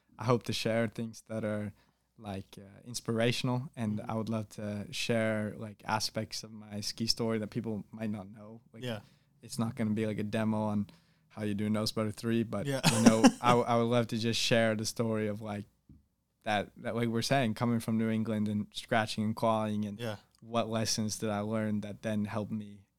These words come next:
Speaker 1: uh, later on in my
Speaker 2: Yeah.
Speaker 1: professional ski career. So I hope it's something that people, no matter what it is, that it's something people can enjoy. And obviously, I hope as many people as possible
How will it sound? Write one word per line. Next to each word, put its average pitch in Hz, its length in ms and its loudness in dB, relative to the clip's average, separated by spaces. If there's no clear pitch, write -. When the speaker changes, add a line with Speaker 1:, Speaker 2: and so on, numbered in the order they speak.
Speaker 1:
uh, 98 360 -8
later 107 360 -2
on 107 400 -2
in 107 80 -16
my 104 160 -16
Speaker 2:
Yeah. 117 240 -6
Speaker 1:
professional 104 400 -10
ski 104 220 -6
career. 95 240 -20
So 104 200 -20
I - 80 -4
hope 117 240 2
it's - 320 -2
something 110 480 -2
that 101 120 -12
people, 104 560 -8
no 113 120 -14
matter 107 200 -4
what 107 300 -2
it 104 100 -4
is, 104 300 -16
that 101 160 -10
it's 107 160 -10
something 107 300 -8
people 104 340 -20
can 104 160 -16
enjoy. 107 440 -2
And 101 200 -6
obviously, 104 480 -4
I 98 80 -2
hope 104 280 -6
as 104 180 -6
many 107 200 -4
people - 280 -10
as - 80 -10
possible - 400 -12